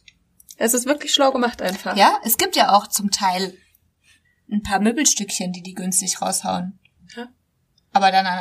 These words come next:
Speaker 2: anderer Stelle zahlst du halt trotzdem noch genauso viel wie in einem anderen Möbelgeschäft vielleicht für ein Bettgestell oder so.
Speaker 1: Ja.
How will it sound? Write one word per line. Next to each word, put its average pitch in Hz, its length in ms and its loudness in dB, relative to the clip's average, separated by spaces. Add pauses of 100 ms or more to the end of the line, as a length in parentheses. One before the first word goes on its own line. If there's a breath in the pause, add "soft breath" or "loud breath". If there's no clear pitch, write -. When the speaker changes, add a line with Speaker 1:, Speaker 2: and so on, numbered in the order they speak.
Speaker 2:
anderer 190 300 0
Stelle 220 360 0
zahlst 214 320 -2
du 208 80 -6
halt 208 120 -8
trotzdem 247 360 0
noch 190 260 -4 (100)
genauso 202 460 -2
viel 190 320 -6 (220)
wie 185 300 -6
in 190 200 0
einem 180 400 -6
anderen 202 340 2
Möbelgeschäft 185 640 -2
vielleicht 180 360 -2
für 185 180 -2
ein 180 160 0
Bettgestell - 600 0
oder - 200 -6
so. - 280 -6 (220)
Speaker 1:
Ja. 262 260 4